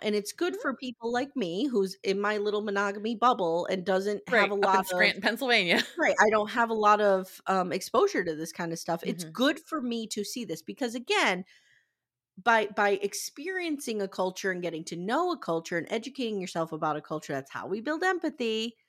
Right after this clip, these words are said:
Speaker 2: Mm-hmm.
Speaker 1: and that's how the world works. So,
Speaker 2: That's
Speaker 1: like,
Speaker 2: how we all
Speaker 1: this,
Speaker 2: get along. Like, here's the
Speaker 1: this
Speaker 2: thing.
Speaker 1: is good
Speaker 2: There,
Speaker 1: for people.
Speaker 2: I am sure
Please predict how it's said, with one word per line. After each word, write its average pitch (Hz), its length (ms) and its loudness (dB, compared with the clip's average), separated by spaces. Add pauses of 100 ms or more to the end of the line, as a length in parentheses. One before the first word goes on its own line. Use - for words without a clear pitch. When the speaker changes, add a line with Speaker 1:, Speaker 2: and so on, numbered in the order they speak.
(140)
Speaker 2:
Mm-hmm. 285 280 -8
Speaker 1:
and 190 140 -2
that's 185 220 0
how 196 120 4
the 185 80 -4
world 147 300 -6
works. - 380 -12
So, 190 300 2
Speaker 2:
That's - 120 -4
Speaker 1:
like, 196 160 4
Speaker 2:
how - 80 -10
we 466 140 -2
all 226 40 -6
Speaker 1:
this, 254 160 0
Speaker 2:
get 427 80 -4
along. 440 240 -6
Like, 349 200 -10 (220)
here's 554 220 -2
the 466 140 2
Speaker 1:
this - 60 0
Speaker 2:
thing. 339 120 0
Speaker 1:
is - 100 -4
good - 160 -2
Speaker 2:
There, 392 100 -4
Speaker 1:
for 156 80 -4
people. 139 420 -8 (140)
Speaker 2:
I 311 140 -2
am 339 140 -2
sure 202 340 -6